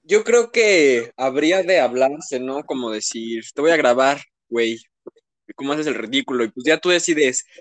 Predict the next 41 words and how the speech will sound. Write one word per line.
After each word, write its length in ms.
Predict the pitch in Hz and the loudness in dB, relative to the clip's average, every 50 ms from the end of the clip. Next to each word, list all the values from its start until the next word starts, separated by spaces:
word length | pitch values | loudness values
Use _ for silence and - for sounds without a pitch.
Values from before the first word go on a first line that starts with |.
| _ - | _ -2
"Órale, 300 | 147 156 151 139 131 127 | 0 2 2 4 4 4
va". 200 | 131 131 131 131 | 4 4 2 2
O 40 | 131 | 0
sea, 280 | 123 147 147 139 135 - _ _ _ _ | 0 2 2 2 0 -2 _ _ _ _
por 100 | - 147 | -6 -4
ejemplo, 280 | 147 170 165 151 156 | -2 -2 0 0 0
cuando 200 | 135 151 151 147 | 0 0 -2 0
yo 120 | 151 160 175 | 2 2 2
hago, 160 | 180 190 190 190 - _ | 2 2 -2 -4 -8 _
cuando 220 | - 156 147 147 147 | -8 -6 -4 -2 -2
yo 100 | 147 170 | 0 0
voy 120 | 175 175 | 0 0
a 80 | 175 165 | 0 -2
fiestas, 680 | - - 147 147 143 - - 170 202 - - - - - _ _ - - - | -4 -4 -4 -4 -4 -2 -4 -4 -4 -6 -8 -12 -12 -16 _ _ -20 -10 -8
me 100 | 151 151 | -6 -6
gusta 280 | 156 190 - - 185 | -6 -6 -4 -2 -2
hacer 240 | 170 165 170 165 160 | -2 0 0 -2 0
el, 200 | 156 147 131 113 - | 0 -2 -4 -4 -6
el, 160 | 117 117 117 | -6 -6 -6
el 200 | - - 117 117 117 | -6 -6 -8 -8 -8
ridículo 640 | 127 127 139 156 - - 151 131 120 110 110 107 107 _ _ - | -6 -4 -4 -6 -4 -2 0 0 0 0 -2 -4 -10 _ _ -14
en 100 | 120 117 | -14 -14
la 60 | 117 | -14
pista 260 | - 143 135 - - | -12 -12 -8 -4 -4
de 80 | 127 117 | -2 0
baile. 260 | 117 120 123 120 113 | 0 0 -2 -2 -4
O 40 | 107 | -8
sea, 220 | - 127 113 110 | -8 -8 -8 -8
a 220 | 104 - _ - - - | -10 -12 _ -20 -16 -6
mí 100 | 143 165 | -4 -2
no 80 | 185 190 | 0 0
me 80 | 175 156 | 0 0
da 120 | 156 156 | -2 0
pena 240 | - 165 156 151 139 | -2 -2 -2 -2 -2
nada. 280 | 135 127 123 117 104 - - - - - _ _ _ | -4 -4 -6 -6 -6 -10 -12 -16 -20 -20 _ _ _
Y 60 | 123 127 | -18 -18
mis 140 | 127 123 - | -14 -12 -10
amigos 320 | 131 135 147 147 160 156 | -6 -4 -2 0 0 0
lo 100 | 143 123 | 0 -2
pueden 260 | 107 - 131 131 131 | -2 -2 -2 -2 -2
confirmar. 480 | 117 120 113 - - - 110 110 107 104 | -6 -8 -12 -14 -14 -14 -12 -12 -12 -12